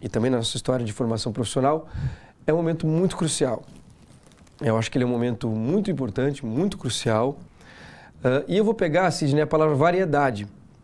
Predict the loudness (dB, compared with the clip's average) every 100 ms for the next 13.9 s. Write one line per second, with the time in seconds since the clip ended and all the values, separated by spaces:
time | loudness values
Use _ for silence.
0 | -20 -20 -20 -20 -10 -4 -4 0 -2 0
1 | 0 2 0 -2 -2 0 2 2 2 0
2 | -2 -4 -2 -4 -2 -2 -2 0 4 6
3 | 6 6 4 0 0 -4 -2 0 0 -2
4 | -10 -20 -8 -2 0 0 2 2 2 0
5 | 4 6 6 4 0 0 0 0 0 -2
6 | 0 2 2 0 -4 -12 -20 -20 -20 -20
7 | -20 -20 -4 0 2 0 2 2 4 4
8 | 2 2 0 2 4 6 4 0 -10 -20
9 | -20 -20 -4 0 2 0 0 0 0 0
10 | -2 -2 -2 -2 -4 -6 -16 -20 -20 -20
11 | -10 -6 -2 -2 0 2 4 4 4 4
12 | 2 0 2 4 2 0 0 0 -2 -2
13 | 0 0 -2 0 2 2 0 -2 -2